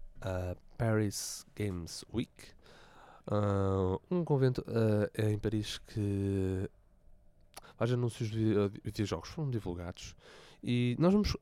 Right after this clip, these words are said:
cada um de nós, a falar sobre um que lá foi apresentado. E, para começar,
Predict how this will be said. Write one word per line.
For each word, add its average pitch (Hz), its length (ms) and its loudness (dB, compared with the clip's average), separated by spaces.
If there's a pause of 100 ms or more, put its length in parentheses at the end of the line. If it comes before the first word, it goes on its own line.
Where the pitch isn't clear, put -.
(380)
cada 143 140 0
um - 20 -2
de 127 80 -4
nós, 117 280 0
a 113 60 -4
falar 110 240 4
sobre 107 340 -2 (540)
um 104 180 0 (320)
que 101 560 2 (880)
lá 98 160 6
foi 101 160 4
apresentado. 90 540 -2 (680)
E, 127 300 -4 (1600)
para 143 140 2
começar, 117 400 0